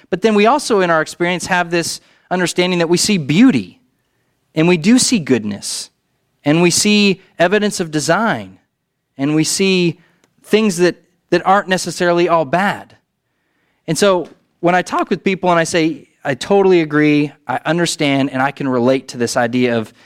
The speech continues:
just things kind of sometimes being rotten, being broken, being not as we would like them to be, or even not as they should be." And, and I ask, "Have you ever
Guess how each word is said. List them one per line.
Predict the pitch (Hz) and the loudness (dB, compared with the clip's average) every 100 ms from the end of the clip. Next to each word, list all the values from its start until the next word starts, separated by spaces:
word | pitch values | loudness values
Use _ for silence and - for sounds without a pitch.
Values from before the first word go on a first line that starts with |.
| _ _ _ | _ _ _
just | - 156 - | -2 -2 -2
things | - 139 147 | -2 0 0
kind | - 151 139 | -2 -4 -4
of | |
sometimes | - 131 143 127 | -4 -6 -4 -2
being | 120 120 | 0 0
rotten, | 107 113 110 95 87 _ _ - | 2 0 -2 -10 -20 _ _ -4
being | 127 123 | 0 2
broken, | 127 120 107 | 0 -2 -4
being | 165 160 - - | -4 -4 -8 -2
not | 135 175 | 0 0
as | 190 165 | -2 -2
we | 143 | -2
would | 117 | 0
like | 127 170 | -2 -2
them | - 160 | -6 -6
to | 156 | -4
be, | 151 156 151 151 _ _ _ | 0 0 -2 -8 _ _ _
or | - 123 | -6 -2
even | 135 156 160 | 0 2 2
not | 143 139 | 0 -2
as | |
they | 123 | -6
should | 120 - 135 117 | -10 -6 -6 -4
be." | 107 95 _ _ _ _ _ _ _ _ _ _ _ _ _ | -8 -10 _ _ _ _ _ _ _ _ _ _ _ _ _
And, | 156 165 170 - | -2 -2 -4 -4
and | 175 | 0
I | 180 | 0
ask, | 190 185 - _ _ _ _ _ _ _ _ _ | 0 -2 -6 _ _ _ _ _ _ _ _ _
"Have | 170 165 | -4 0
you | 185 | 2
ever | 196 208 202 185 160 | 2 2 0 -2 -6